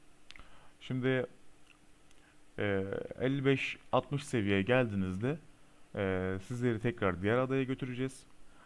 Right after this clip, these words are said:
Dördüncü adamıza hemen, e, geçiş yapalım. Yaklaşık, e, dediğim gibi altmış seviye olduğunuzda, e, geçebilirsiniz diye ümit ediyorum arkadaşlar.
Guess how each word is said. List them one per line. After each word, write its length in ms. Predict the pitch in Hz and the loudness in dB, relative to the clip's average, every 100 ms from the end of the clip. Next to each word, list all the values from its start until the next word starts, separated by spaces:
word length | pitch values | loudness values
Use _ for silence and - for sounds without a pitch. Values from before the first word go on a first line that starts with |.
| - | -6
Dördüncü 400 | - 147 110 104 | 2 4 4 2
adamıza 500 | 107 104 95 90 110 120 | 2 2 0 0 -2 -4
hemen, 280 | - 90 95 120 - | -2 0 0 -2 -6
e, 360 | 87 85 85 90 | -2 0 -2 0
geçiş 440 | 110 107 120 - | -2 -2 -4 -4
yapalım. 400 | 113 101 104 95 98 - - - - - - - - - - - - | -2 2 2 2 0 -12 -18 -20 -20 -20 -20 -20 -20 -20 -20 -20 -4
Yaklaşık, 600 | 123 113 - 98 - 127 | 2 2 2 -2 -2 -4
e, 40 | - 95 92 92 92 92 90 - - | -2 0 2 2 0 -2 -4 -6 -6
dediğim 320 | 107 107 95 | -4 -2 0
gibi 340 | 90 98 113 110 | -2 -2 -4 -2
altmış 320 | 101 101 113 | -4 -2 -4
seviye 340 | - 101 87 98 | -4 -2 0 2
olduğunuzda, 760 | 107 110 101 92 90 101 131 - - - - - | 2 0 0 -2 -2 -2 -2 -4 -14 -20 -12 -4
e, 380 | 95 90 87 95 | -2 0 -2 0
geçebilirsiniz 920 | 120 117 110 117 110 107 95 82 - - - - - - | 0 0 0 -2 -4 -2 -2 -4 -12 -20 -20 -18 -14 -2
diye 220 | 98 113 | 2 2
ümit 300 | 127 117 120 | 2 0 0
ediyorum 380 | 110 104 98 92 | 0 2 2 2
arkadaşlar. 600 | 90 87 90 90 - 151 | 2 2 0 -2 -4 -6